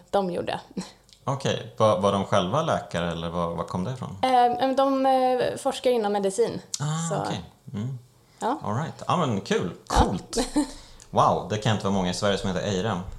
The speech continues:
Speaker 2: Ehm.
Speaker 1: Nej, vi är nog några hundra, tror jag. Men
Speaker 2: Ja, det är det?
Speaker 1: Ja.
Speaker 2: Okej. Ja, ehm, och, ehm, folk som lyssnar på den här podden kanske inte har jättebra koll på vem du är.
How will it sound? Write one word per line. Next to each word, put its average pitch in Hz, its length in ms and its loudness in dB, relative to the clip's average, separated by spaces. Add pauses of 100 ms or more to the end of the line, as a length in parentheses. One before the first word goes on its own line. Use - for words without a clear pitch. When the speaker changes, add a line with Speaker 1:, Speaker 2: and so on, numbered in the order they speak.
(100)
Speaker 2:
Ehm. 87 580 -4 (200)
Speaker 1:
Nej, 254 200 -4
vi 262 120 -2
är 262 80 0
nog 202 300 -2 (120)
några 196 200 0
hundra, 196 580 -2 (120)
tror - 180 -2
jag. 196 100 0 (120)
Men 202 300 0 (360)
Speaker 2:
Ja, 110 60 -8
det 113 100 0
är 143 100 2
det? 80 180 -4
Speaker 1:
Ja. 202 180 2
Speaker 2:
Okej. 135 240 -4 (720)
Ja, 120 280 0 (160)
ehm, 104 680 0
och, 120 360 0
ehm, 104 960 0 (160)
folk 120 280 0
som 117 220 0
lyssnar 110 200 -2
på - 80 -4
den 110 100 0
här 117 60 0
podden 101 260 0
kanske 98 340 -2
inte 95 180 -4
har 92 140 0
jättebra 101 600 0
koll 92 260 -2
på 87 300 -4
vem 87 280 -2
du 123 260 -2
är. 80 240 -4